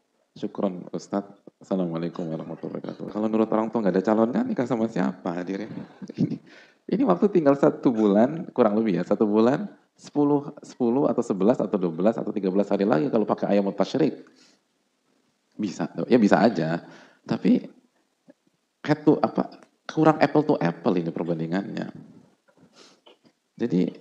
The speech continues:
udah ma-, apa, jalani pintu kebaikan Allah buka udah. Jalani pintu kebaikan Allah buka. Artinya kalau hari tahun ini Allah bukakan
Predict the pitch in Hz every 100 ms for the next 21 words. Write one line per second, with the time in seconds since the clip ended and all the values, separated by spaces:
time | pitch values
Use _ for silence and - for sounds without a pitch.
0 | - _ _ _ - 143 139 - - 117
1 | 120 - - - 95 - 87 - _ _
2 | _ _ _ 117 117 110 98 90 110 131
3 | - 151 139 - 127 113 92 95 120 107
4 | 98 101 - - - - - - - _
5 | _ _ _ _ _ _ _ _ _ _
6 | 85 87 85 117 - 90 82 101 101 -
7 | _ _ _ 104 85 82 107 87 80 82
8 | 78 - - _ - 113 104 180 143 95
9 | 110 104 98 90 87 - 98 87 87 104
10 | 85 80 - - _ _ - 110 117 113
11 | 113 - _ _ _ - 104 98 95 -
12 | 85 78